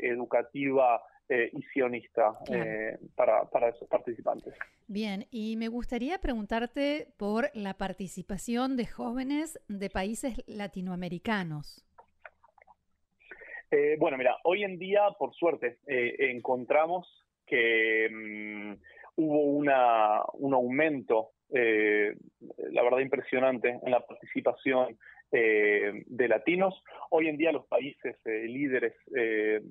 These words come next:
Speaker 1: en lo que son los, los números nuestros, en Masá en general y específicamente en el gap,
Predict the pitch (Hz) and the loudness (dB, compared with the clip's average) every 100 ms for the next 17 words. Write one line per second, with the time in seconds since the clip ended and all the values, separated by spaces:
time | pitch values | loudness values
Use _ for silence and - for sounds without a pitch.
0 | - - 117 110 110 107 - 117 117 120 | -14 -6 -6 -4 -4 -2 -2 0 0 0
1 | 117 123 123 120 131 131 127 117 - 147 | -2 -2 -2 -2 -2 0 0 0 -2 -4
2 | 135 131 175 - 151 170 147 - 123 - | -2 0 -2 0 2 2 2 -4 -8 -10
3 | - 127 120 120 113 120 113 110 117 170 | -4 -2 -2 -2 -2 -2 -2 -4 2 2
4 | 175 | 2